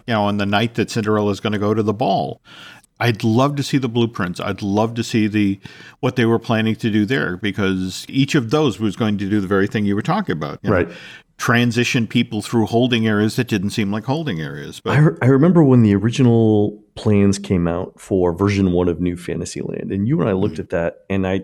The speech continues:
Speaker 2: this, I think I went on a rant that said, "Could they
Speaker 1: Mm-hmm.
Speaker 2: please stop building things just for eight-year-old girls?"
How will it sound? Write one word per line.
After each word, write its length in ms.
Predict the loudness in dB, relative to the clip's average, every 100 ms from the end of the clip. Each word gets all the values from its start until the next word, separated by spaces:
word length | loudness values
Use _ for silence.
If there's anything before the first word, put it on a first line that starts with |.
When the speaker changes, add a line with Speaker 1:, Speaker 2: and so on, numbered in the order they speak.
| -8
Speaker 2:
this, 220 | -14 -12 -8
I 40 |
think 180 | -4 0
I 60 | 2
went 240 | 2 2
on 100 | 0
a 80 | 0
rant 360 | 2 2 0
that 140 | -2 -4
said, 340 | 0 0 -2 -8 _ _ _ _
"Could 120 | -2 0
they 80 |
Speaker 1:
Mm-hmm. 80 | 0
Speaker 2:
please 240 | 0 0 0
stop 300 | -2 -4 0
building 360 | 0 2 0
things 440 | -2 -2 -2 -4 -10 -18 _
just 320 | -4 -2 -2 -6
for 180 | -6
eight-year-old 520 | -4 -4 -4 -4 -4 -6
girls?" 560 | -6 -6 -8 -14 -18